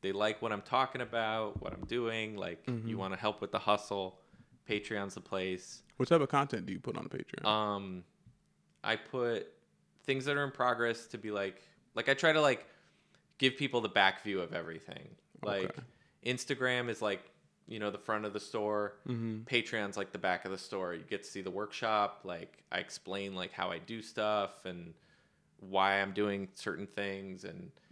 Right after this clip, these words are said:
Speaker 2: Mm-hmm.
Speaker 1: you know, I mean, they're, they're, you know, giving me money too, so it's like,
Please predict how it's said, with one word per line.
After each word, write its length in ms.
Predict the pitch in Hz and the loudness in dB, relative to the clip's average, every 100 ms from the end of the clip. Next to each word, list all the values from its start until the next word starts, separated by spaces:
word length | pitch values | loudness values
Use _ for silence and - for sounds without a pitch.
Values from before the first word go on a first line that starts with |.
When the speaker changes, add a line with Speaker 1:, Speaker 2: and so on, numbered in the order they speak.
| 123 | -14
Speaker 2:
Mm-hmm. 200 | 113 113 113 _ - | -10 -10 -12 _ -8
Speaker 1:
you 120 | 113 | -6
know, 280 | 92 85 85 - | -4 -4 -6 -4
I 80 | 113 | 0
mean, 160 | 117 110 | 2 6
they're, 260 | 120 - - - | 4 4 -8 -2
they're, 220 | 120 107 - - | 2 2 -2 -8
you 100 | 107 | -6
know, 100 | 90 | -4
giving 240 | - 101 | -4 -4
me 100 | 92 | -4
money 340 | 98 131 98 92 | 0 0 0 -4
too, 300 | 135 113 90 | -2 0 0
so 180 | 101 | -2
it's 160 | 92 - | -2 -2
like, 320 | 101 90 - | -2 -2 -6